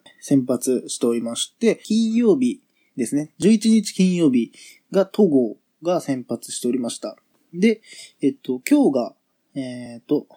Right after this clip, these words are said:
高橋が、えー、先発しておりましたというような形ですね。うん。まあ、どうですかね。あのー、まあ、やっぱ菅野の調子が良くない中、あの、他の投手陣が、えー、まあ、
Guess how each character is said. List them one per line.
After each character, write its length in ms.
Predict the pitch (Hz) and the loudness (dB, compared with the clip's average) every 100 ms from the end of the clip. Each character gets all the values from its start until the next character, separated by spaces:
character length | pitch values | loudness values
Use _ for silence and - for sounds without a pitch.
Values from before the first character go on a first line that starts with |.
| _ _ _ | _ _ _
高 320 | - 160 160 147 | -8 0 0 0
橋 300 | - 131 139 | -4 -4 0
が、 260 | 202 208 - | 0 0 -6
え 200 | 135 120 | -12 -10
ー、 20 | |
先 200 | 113 131 | -6 -6
発 380 | 120 113 117 - | -6 -8 -10 -12
し 80 | - | -10
て 100 | 113 | -10
お 80 | 120 | -10
り 100 | 113 | -8
ま 140 | 117 | -8
し 80 | - | -4
た 140 | - | -6
と 140 | - 110 | -6 -10
い 180 | 113 | -10
う 20 | 117 | -10
よ 80 | |
う 40 | 117 | -10
な 80 | - | -14
形 340 | - 123 165 | -12 -2 0
で 60 | 175 | 2
す 120 | 170 | 2
ね。 160 | 185 - - _ _ 185 | -2 -2 -20 _ _ 4
う 80 | |
ん。 240 | 220 151 - _ _ _ | 4 4 -2 _ _ _
ま 400 | 214 277 311 202 | -2 2 2 2
あ、 80 | 151 - _ _ | -2 -6 _ _
ど 340 | 175 196 294 403 | -10 -2 2 4
う 20 | |
で 100 | 359 | 4
す 100 | - | 2
か 100 | 185 | 0
ね。 260 | 185 196 190 | 0 -2 -2
あ 100 | 190 | -2
の 100 | 196 | -2
ー、 560 | 196 196 202 196 180 - _ - | -2 -2 -4 -4 -6 -10 _ -2
ま 140 | 247 | 2
あ、 20 | |
や 80 | 247 | 2
っ 20 | |
ぱ 80 | 240 | 0
菅 280 | - 285 294 | 0 4 4
野 120 | 240 | 4
の 80 | 170 | 2
調 180 | 185 190 | 0 0
子 120 | 196 | 0
が 80 | 202 | 0
良 100 | 214 | 2
く 120 | 202 | 0
な 120 | 190 | 0
い 60 | 165 | 0
中、 420 | 190 175 110 - _ _ _ - | 2 4 2 0 _ _ _ -6
あ 80 | |
の、 100 | 160 | -4
他 260 | 147 165 185 | -4 -2 0
の 300 | 180 175 - _ _ _ - | 0 -2 -4 _ _ _ 2
投 180 | 185 180 | 4 4
手 140 | 190 | 2
陣 240 | 160 120 | 0 0
が、 240 | 110 - - | 0 -4 -10
え 520 | 123 120 110 107 107 | -10 -6 -6 -6 -4
ー、 40 | 120 | 2
ま 140 | 143 | 2
あ、 140 | 113 | 2